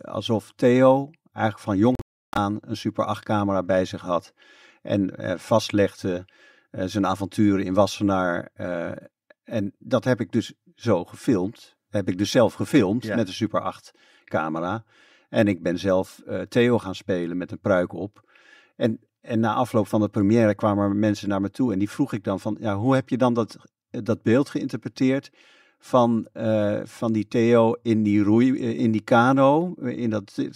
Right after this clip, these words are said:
Speaker 1: kroos
Speaker 2: Ja.
Speaker 1: in Wassenaar, eh, in Super acht?" Ja, f-, ik dacht, "Dat, dat heeft Theo zelf gefilmd waarschijnlijk."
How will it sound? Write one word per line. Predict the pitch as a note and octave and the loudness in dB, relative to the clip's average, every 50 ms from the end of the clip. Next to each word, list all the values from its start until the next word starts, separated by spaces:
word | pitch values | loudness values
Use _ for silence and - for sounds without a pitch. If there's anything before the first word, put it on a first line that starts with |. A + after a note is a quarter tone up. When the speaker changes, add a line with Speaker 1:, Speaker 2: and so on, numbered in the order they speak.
| - | -10
Speaker 1:
kroos | - - B2+ B2+ B2+ C3+ D#3+ D#3+ - - - _ _ | -4 0 4 6 6 6 4 0 -6 -14 -20 _ _
Speaker 2:
Ja. | - A#2+ A#2 F#2+ - - | -8 -6 -6 -6 -6 -4
Speaker 1:
in | - A#2+ A2+ | -4 0 2
Wassenaar, | A#2 C3 C3 - - D3 C#3 C#3 - D3 D#3 E3 E3 _ _ _ _ _ _ _ _ _ _ _ | 2 2 2 0 0 0 2 2 2 2 0 -2 -6 _ _ _ _ _ _ _ _ _ _ _
eh, | - - C#3 B2+ B2+ B2+ B2+ B2+ - | -8 -4 0 0 2 2 2 2 0
in | C3 A#2+ | 0 -2
Super | A2+ - D3 C3 - C#3 - | -2 0 0 0 0 0 2
acht?" | - E3 B2 - - - - _ _ _ _ _ _ _ _ _ _ _ _ _ | 2 2 2 0 -2 -10 -20 _ _ _ _ _ _ _ _ _ _ _ _ _
Ja, | - E2+ G2 A2+ A2+ - - | -4 -2 0 0 -2 -2 -6
f-, | - - G#2+ - _ | -14 -14 -14 -14 _
ik | - G#2 F#2 - | -10 -12 -8 -4
dacht, | - G#2 E2+ - - | -2 -2 -2 -2 -4
"Dat, | - G#2+ F2 F2 | -6 -6 -6 -4
dat | G2 G2+ F2 - | -2 -4 -2 -2
heeft | G2 G2 F2+ - _ | -2 -4 -4 -4 _
Theo | - A2 F#2+ F#2+ F#2+ F#2 | -2 0 0 0 0 -2
zelf | - G#2 G#2+ B2+ D3+ - | 0 2 2 2 0 -2
gefilmd | - E3 D3+ - D#3+ D3 C3+ | -6 -8 -4 -2 0 0 0
waarschijnlijk." | B2+ A#2 - - A#2+ G#2+ - | -2 -4 -4 -4 -6 -6 -8